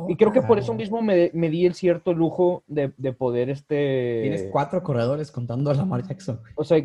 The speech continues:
Speaker 1: creo que, que, que partiendo de ahí fue el lujo que me pude arriesgar por,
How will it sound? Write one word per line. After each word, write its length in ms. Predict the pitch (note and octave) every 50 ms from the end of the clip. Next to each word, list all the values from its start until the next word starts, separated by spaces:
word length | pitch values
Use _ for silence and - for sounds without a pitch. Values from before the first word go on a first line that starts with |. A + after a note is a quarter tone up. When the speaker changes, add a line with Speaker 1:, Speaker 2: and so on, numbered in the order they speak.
| - _
Speaker 1:
creo 180 | - E3+ D#3+
que, 240 | F3+ F#3+ F3 - -
que, 320 | - F3 D#3+ D3+ D3 - _
que 80 | - D#3
partiendo 520 | C#3 - D3 C#3 C#3+ D3+ D3+ D#3 E3+ F3
de 80 | E3+ D#3+
ahí 100 | D#3+ D#3
fue 160 | D#3 - D#3+
el 80 | D3+ D#3
lujo 260 | D#3 C#3+ E3+ E3+ C#3+
que 80 | -
me 120 | D3+ D3 C#3
pude 240 | C#3+ C#3+ C#3 C#3+ D3
arriesgar 500 | D3 C#3+ C#3+ C3 B2 B2+ C3 C3 B2 -
por, 680 | D3 C#3+ C#3 C3+ B2+ B2 A#2 A2+ A2+ G#2+ G#2 G2+ G#2